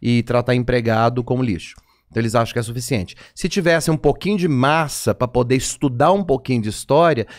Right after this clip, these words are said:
teriam pelo menos vergonha de se posicionar publicamente a favor dessas loucuras. Porque eu acho que é uma questão moral, sabe? A gente tinha que ter vergonha de se posicionar a favor de algumas coisas. Ah, mas é só política, você vai brigar com as pessoas? Brigar jamais.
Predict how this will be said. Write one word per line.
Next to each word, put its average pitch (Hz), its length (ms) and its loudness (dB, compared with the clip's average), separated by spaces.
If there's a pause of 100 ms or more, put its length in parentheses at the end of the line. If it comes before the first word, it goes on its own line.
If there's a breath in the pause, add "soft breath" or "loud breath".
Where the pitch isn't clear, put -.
(100)
teriam 147 260 2
pelo 151 200 2
menos 160 240 0
vergonha 147 420 0
de 139 80 -8
se - 140 -6
posicionar 147 680 0
publicamente 135 680 -4
a 135 60 -6
favor 127 300 -4
dessas 127 240 -8
loucuras. - 540 -14 (1120 soft breath)
Porque 160 140 0
eu 151 60 6
acho 151 140 2
que 175 60 0
é - 20 2
uma 165 100 2
questão 156 300 -2
moral, 113 400 0 (260)
sabe? 107 320 0
A 104 40 4
gente 117 180 -2
tinha 139 120 -4
que 120 60 -16
ter 131 120 2
vergonha 127 680 0
de 135 100 -6
se 139 120 -4
posicionar 120 540 0
a - 20 -8
favor 123 320 -2
de 123 80 -4
algumas 131 280 -8
coisas. - 480 -14 (380 loud breath)
Ah, 190 260 4
mas 175 160 2
é 170 100 2
só 180 160 0
política, 165 520 -2
você 147 140 -2
vai 147 160 4
brigar 135 320 0
com 131 100 -4
as 117 80 -6
pessoas? 120 380 -2
Brigar 113 420 0
jamais. 135 480 -4